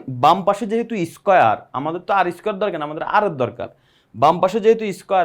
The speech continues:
আমাকে ডান পাশে একটা স্কয়ার আনতে হবে, অথবা এভাবে করতে পারি আমরা, আর স্কয়ার তো স্কয়ার ওই পাশে নিয়ে রুট করে দিতে পারি। তো আমরা চাইলে আর স্কয়ারকে ওই পাশে নিয়ে রুট করতে পারি,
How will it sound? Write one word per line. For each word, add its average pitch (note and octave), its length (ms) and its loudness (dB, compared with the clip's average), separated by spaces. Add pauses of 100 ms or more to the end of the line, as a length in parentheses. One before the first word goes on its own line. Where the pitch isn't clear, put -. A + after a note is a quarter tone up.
আমাকে E3+ 220 -6 (100)
ডান C#3+ 200 -2
পাশে D#3 200 -10
একটা F3+ 120 -14 (140)
স্কয়ার D3 300 -4
আনতে A2+ 240 -8
হবে, F#2+ 160 -8 (480)
অথবা G#3+ 220 4 (100)
এভাবে F#3+ 240 4 (100)
করতে G#3 280 0
পারি F3+ 120 2 (100)
আমরা, F#3+ 180 2 (480)
আর E3+ 80 6 (160)
স্কয়ার G#3 280 4 (120)
তো B3+ 60 6 (240)
স্কয়ার F#3 280 0
ওই E3+ 100 -4
পাশে E3 200 -4
নিয়ে D#3 180 -8
রুট C3 200 -8
করে A2+ 200 -6
দিতে F#2+ 220 -12
পারি। D#2 160 -14 (380)
তো - 40 -2 (100)
আমরা F#3+ 220 2
চাইলে G3 220 6 (120)
আর E3+ 80 6 (120)
স্কয়ারকে F3+ 320 -4
ওই F3 80 -6
পাশে F3 160 -2
নিয়ে F#3+ 120 -6
রুট F3+ 180 -4
করতে G3+ 240 -2
পারি, A3 100 0